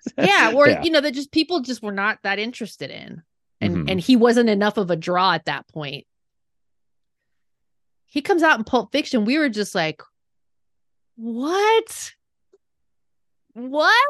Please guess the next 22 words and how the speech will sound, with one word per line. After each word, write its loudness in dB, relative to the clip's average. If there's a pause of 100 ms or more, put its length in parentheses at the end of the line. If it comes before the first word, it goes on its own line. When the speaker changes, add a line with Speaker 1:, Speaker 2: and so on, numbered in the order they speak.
(220)
Speaker 1:
<laughs> -8 (380)
Like, 2
we 2 (140)
just 2
Speaker 2:
<laughs> -20
Speaker 1:
couldn't, 0 (920)
you -2
know, 4
it -6
was, -6
like, -4
things -8
like -4
that -4
that -8
were -8
so -4
amazing. -8 (1500)
Speaker 2:
Yeah, -2
Speaker 1:
His -2
Speaker 2:
I -6
Speaker 1:
ability, 0